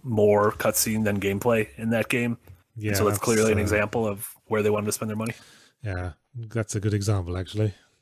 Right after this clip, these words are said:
Speaker 1: Mm-hmm.
Speaker 2: Because when you've got, like, an hour of cutscene and the gameplay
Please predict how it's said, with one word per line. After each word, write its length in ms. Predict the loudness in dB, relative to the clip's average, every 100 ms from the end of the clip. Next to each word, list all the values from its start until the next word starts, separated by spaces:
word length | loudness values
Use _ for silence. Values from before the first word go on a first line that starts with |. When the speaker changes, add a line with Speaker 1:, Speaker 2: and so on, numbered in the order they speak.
| _ _ _
Speaker 1:
Mm-hmm. 480 | -6 -4 -6 -8 -12
Speaker 2:
Because 420 | -8 -4 -4 -4 -6
when 140 | -2
you've 100 | 0
got, 140 | 0 2
like, 240 | 0 0
an 60 | -2
hour 280 | 2 2 2
of 200 | -2 -4
cutscene 600 | -4 -2 -2 0 -2 -8 _ _ _ _ -8
and 280 | -6 -4 -8 -10 -4
the 60 |
gameplay 600 | 2 2 2 2 2 0